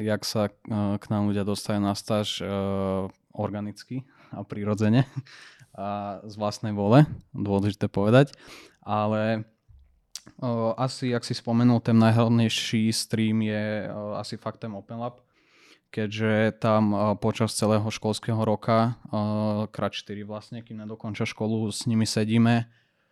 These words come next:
E, sú tu dokonca a-, aj u nás teraz vďaka, vďaka talentovému centru. A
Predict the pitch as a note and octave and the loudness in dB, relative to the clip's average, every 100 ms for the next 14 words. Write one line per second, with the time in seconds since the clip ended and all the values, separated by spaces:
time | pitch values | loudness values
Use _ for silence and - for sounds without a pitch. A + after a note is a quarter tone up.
0 | _ - A2 G#2+ G#2 - G#2+ A2+ G#2+ - | _ -14 -8 -8 -8 -12 -8 -4 -4 0
1 | G#2+ G#2 G#2+ G#2+ G#2+ G#2 G2+ G#2+ G#2+ G#2 | 0 2 4 6 6 6 4 4 4 4
2 | G#2 F#2+ G#2 F#2+ A2 A#2+ A2+ - _ - | 2 2 0 0 0 -2 -6 -14 _ -14
3 | A2 A2+ A2 G#2+ - G#2 G#2 G2+ G#2+ - | -10 -6 -4 -4 -2 2 2 2 0 0
4 | G#2 G#2 G2+ A2+ A2 G#2 A2+ A2 C#3+ D#3 | 0 2 4 4 4 2 0 0 2 2
5 | - _ _ _ _ _ - A2 G#2+ G#2+ | 0 _ _ _ _ _ -2 2 4 4
6 | G#2+ | 2